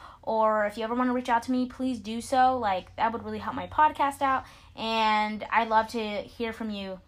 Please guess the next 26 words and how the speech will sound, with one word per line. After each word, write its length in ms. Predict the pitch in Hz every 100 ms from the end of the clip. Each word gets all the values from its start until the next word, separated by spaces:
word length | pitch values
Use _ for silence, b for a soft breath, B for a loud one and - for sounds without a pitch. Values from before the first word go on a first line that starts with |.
| -
whenever 500 | - 214 208 202 202
you 200 | 190 190
get, 300 | 196 202 190
like, 240 | 190 190 190 - b b b _ - _ - -
insight 500 | 233 233 - 202 190
from 140 | 220
my 220 | 208 202 196 - -
episodes, 580 | 202 208 - 202 190 185
or 200 | - 202
if 120 | 202
you 80 | 214
have 200 | 208 208 -
any 160 | 220
further 280 | 214 220 226
questions, 440 | - 381 302 220
or 20 | 190
if 100 | 190
you 60 |
want 140 | 233 254
me 80 |
to 80 | 277
do 240 | 233 269 269
an 160 | 240
episode 400 | - - 254 247
on 100 | 202
something 480 | 196 196 190 185 180